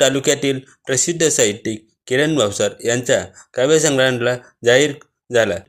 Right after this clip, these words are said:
त्यात अकोल्याचे दिनेश गावंडे व अमरावतीचे मंदा नांदुरकर यांचाही समावेश आहे. सदर पुरस्कार वितरण सोहळा सत्तावीस डिसेंबरला नागपूर येथील आयोजित अक्षर क्रांती जिल्हा साहित्य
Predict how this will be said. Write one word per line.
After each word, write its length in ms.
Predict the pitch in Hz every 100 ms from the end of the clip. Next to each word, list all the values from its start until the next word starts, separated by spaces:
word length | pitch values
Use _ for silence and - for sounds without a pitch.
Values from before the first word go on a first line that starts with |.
| -
त्यात 160 | 160 165 - - _ -
अकोल्याचे 680 | 117 160 151 143 135 135 - _ -
दिनेश 420 | 120 135 165 160
गावंडे 520 | 135 120 131 123 101 107 _ _
व 80 | 139
अमरावतीचे 800 | 156 135 135 139 135 139 143 147
मंदा 420 | 139 123 131 139 139 _
नांदुरकर 480 | 113 120 135 123 104
यांचाही 440 | 107 120 131 147 170
समावेश 560 | 156 113 107 107 -
आहे. 300 | 101 82 - _ _ _ _ _ -
सदर 300 | 170 180 175
पुरस्कार 640 | - 143 143 - 113 101
वितरण 420 | 123 120 120 120
सोहळा 340 | 120 123 104 90 - _ -
सत्तावीस 540 | - 127 156 175 170
डिसेंबरला 640 | 131 120 143 143 135 117 110
नागपूर 460 | 110 113 - 165
येथील 340 | 147 120 113 101 - - -
आयोजित 320 | 120 139 170 - - _ -
अक्षर 320 | 117 - - -
क्रांती 320 | 143 147 151
जिल्हा 400 | 147 127 131 139
साहित्य 480 | 135 123 117 - 131